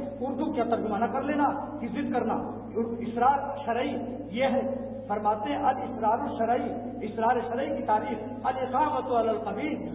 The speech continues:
بدون الاستغفار والتوبہ، جو بغیر استغفار و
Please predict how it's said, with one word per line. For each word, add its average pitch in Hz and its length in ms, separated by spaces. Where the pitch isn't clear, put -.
بدون 330 360
الاستغفار 233 680
والتوبہ، 196 760
جو 226 60
بغیر 214 360
استغفار - 440
و 214 40